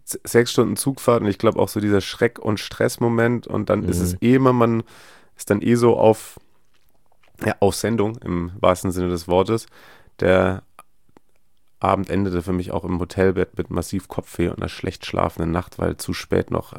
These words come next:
Speaker 1: Essen zu mir genommen und noch ein bisschen Roma geguckt. Und, äh, ja, aber war lustig, weil mich dann auch ein paar gefragt haben, wie das dann so für mich war danach. Und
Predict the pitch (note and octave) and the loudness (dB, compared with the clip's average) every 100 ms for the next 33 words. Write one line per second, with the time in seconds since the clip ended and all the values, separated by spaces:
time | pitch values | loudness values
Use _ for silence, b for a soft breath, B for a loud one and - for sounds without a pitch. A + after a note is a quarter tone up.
0 | - - F#2 - F#2 F2 E2+ E2 E2 E2 | -8 -6 -6 -6 -2 0 0 0 -2 -2
1 | - D#2 - - b b b b b - | -4 -6 -8 -16 b b b b b -10
2 | - - - E2+ E2+ F2+ F2+ E2+ E2 - | -8 -6 -4 -2 2 2 2 0 -2 -4
3 | - - - B B B B B - E2 | -6 -8 -20 B B B B B -14 -6
4 | D#2+ D2+ D2+ D#2 D2+ - F2+ G#2 C3 F#2+ | -4 -4 -4 -6 -6 0 0 0 2 4
5 | F#2 G2+ A2 B2+ E2 F2 F2 F#2 F2+ - | 6 6 4 2 2 2 2 0 -2 -2
6 | - E2+ F2 F#2 F#2 F2+ E2+ E2+ - F2 | 0 -2 0 0 0 -2 -2 -4 -6 -6
7 | E2+ F2 E2+ D#2+ F2+ G#2 A2 G#2+ A2 F2+ | -6 -4 -6 0 2 2 0 -2 -4 -6
8 | E2+ | -6